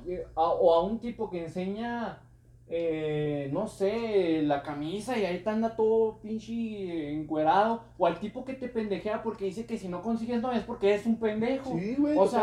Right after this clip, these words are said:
Speaker 2: totalmente.
Speaker 1: tú, tú mismo te estás, estás haciendo mierda.
Speaker 2: Un matadero porque estás agarrando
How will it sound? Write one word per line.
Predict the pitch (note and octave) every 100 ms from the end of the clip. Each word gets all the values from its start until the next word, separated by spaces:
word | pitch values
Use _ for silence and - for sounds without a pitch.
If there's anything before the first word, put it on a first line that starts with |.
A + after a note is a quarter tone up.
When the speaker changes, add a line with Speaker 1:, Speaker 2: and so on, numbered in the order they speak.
| A#3
Speaker 2:
totalmente. | A3+ B3 C4+
Speaker 1:
tú, | C#4 D4 - -
tú | C#4+ D#4
mismo | D#4 E4 E4 F4+
te | F4
estás, | C#4 C4 C4 - -
estás | - C#4 D4
haciendo | D4+ D4+ D#4
mierda. | D4+ D#4 E4+ E4+ C4 G3+
Speaker 2:
Un |
matadero | G3 - G3 F3 A3+ C4+
porque | A#3+ G#3 F#3+
estás | G#3 F3+
agarrando | B3 C4 A3